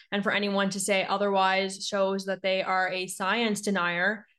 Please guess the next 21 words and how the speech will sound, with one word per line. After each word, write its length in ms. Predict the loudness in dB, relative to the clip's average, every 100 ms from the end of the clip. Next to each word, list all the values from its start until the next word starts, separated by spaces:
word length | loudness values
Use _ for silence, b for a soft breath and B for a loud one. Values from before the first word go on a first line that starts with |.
| _
And 100 | 0
on 120 | 2
the 100 | 4
other 220 | 4 2 2
side, 320 | 2 2 2
we 80 | -2
have 100 | -4
people 240 | -6 -4
who 120 | 0
are 120 | 0
saying, 300 | 0 0 0
"No, 140 | 0 0
there's 260 | 0 -2
something 420 | -2 0 0 0 -2
amiss 400 | 0 0 0 0
here. 260 | 2 2
The 120 | 0
fire 340 | 0 0 0 -2
started 400 | -4 -4 -4 -8
too 240 | -4 0
early. 720 | 2 2 4 4 4 0 -4